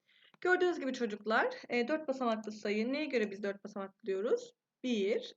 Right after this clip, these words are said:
iki, üç, dört tane sayı yan yana gelmiş, dört rakamla yazılmış. Burada da aynı şekilde dört tane rakamla yazılmış. Burada da dört tane rakamla yazılmış. Ve burada da dört tane rakamla yazılmış. Demek ki bunlar neymiş? Dört basamaklı sayılar.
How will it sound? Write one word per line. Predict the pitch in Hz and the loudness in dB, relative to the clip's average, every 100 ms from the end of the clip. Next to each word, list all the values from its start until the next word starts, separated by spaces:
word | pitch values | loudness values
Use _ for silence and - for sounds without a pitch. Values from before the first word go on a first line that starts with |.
| - | -10
iki, | 226 - - 180 - | -10 -8 -6 -6 0
üç, | 453 508 - | 0 0 -4
dört | 330 311 311 | -2 -2 0
tane | 214 208 | 0 0
sayı | 208 208 | -2 -4
yan | 202 | 0
yana | 214 190 180 | 0 0 -4
gelmiş, | 180 180 202 539 - | -4 -4 0 -2 -2
dört | - 277 | -4 -4
rakamla | 208 - 180 185 | -4 -6 -8 -8
yazılmış. | 254 - 180 180 226 508 508 - - - _ | -8 -10 -8 -4 0 0 0 -10 -20 -20 _
Burada | 294 269 | -4 0
da | |
aynı | 240 208 | 2 2
şekilde | 214 202 190 185 285 | -2 -4 -4 0 0
dört | 285 285 | 0 -2
tane | 254 196 190 | -2 -2 -4
rakamla | 185 190 180 175 | -6 -6 -6 -4
yazılmış. | 180 190 180 180 185 247 453 - | -4 -4 -6 -6 -4 -2 -4 -4
Burada | 269 | -4
da | 247 | -2
dört | 202 185 185 | -2 -4 -8
tane | 185 180 | -8 -6
rakamla | 180 180 185 180 | -6 -6 -8 -8
yazılmış. | 175 180 185 175 180 190 370 494 - | -8 -8 -10 -10 -8 -6 -4 -4 -4
Ve | 254 | -4
burada | 247 254 | -2 -4
da | 214 | -4
dört | 185 185 | -6 -6
tane | 196 190 262 | -8 -6 -4
rakamla | 277 262 196 220 | -4 -4 -4 -2
yazılmış. | 311 254 226 208 196 196 - _ _ _ _ | 0 -2 -2 -8 -8 -10 -12 _ _ _ _
Demek | 285 226 214 | -2 -2 -2
ki | 202 | -6
bunlar | 220 214 220 | -4 -2 0
neymiş? | 240 202 240 254 - | 0 0 -2 -2 0
Dört | 262 - | 0 0
basamaklı | 202 196 185 185 427 | -6 -6 -8 -6 -8
sayılar. | - 254 180 160 - | 0 0 0 -4 -10